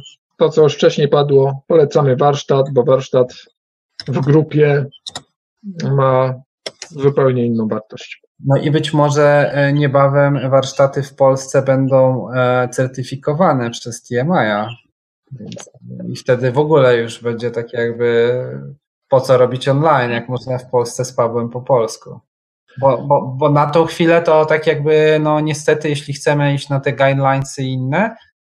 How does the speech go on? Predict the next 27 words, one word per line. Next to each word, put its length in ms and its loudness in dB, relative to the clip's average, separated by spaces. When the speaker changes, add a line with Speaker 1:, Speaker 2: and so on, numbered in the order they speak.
Speaker 2:
to 80 -4
tam 200 0
trzeba 360 0
ten 240 0
natywny 460 0
kurs 220 -10
skończyć, 520 -12
albo 240 -2
online, 520 -4
albo, 440 -14
albo. 160 -20
Speaker 1:
Dobrze, 320 2
za-, 200 2
myślę, 380 2
że 240 4
w-, 420 4
zarzuciliśmy 680 0
was, 320 0
e, 200 6
informacjami, 960 0
rozgadaliśmy 760 0
się, 420 0
mieliśmy 480 0
skończyć 360 -2
dziesięć 320 -2
minut 300 0
temu. 520 0